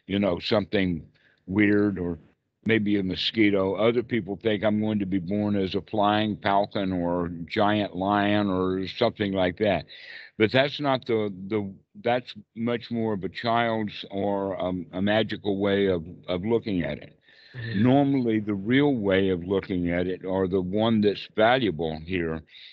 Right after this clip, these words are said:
Speaker 1: is to recognize that we are reborn as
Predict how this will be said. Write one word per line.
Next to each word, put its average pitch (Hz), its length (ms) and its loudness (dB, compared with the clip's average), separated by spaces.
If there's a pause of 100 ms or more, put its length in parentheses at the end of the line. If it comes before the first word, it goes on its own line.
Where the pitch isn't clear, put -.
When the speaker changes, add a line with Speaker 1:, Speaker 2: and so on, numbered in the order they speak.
(100)
Speaker 1:
is 107 220 0
to 117 120 -2
recognize 101 720 0
that 101 120 0
we 120 460 4 (320)
are 107 160 0
reborn 110 840 0 (560)
as 120 560 2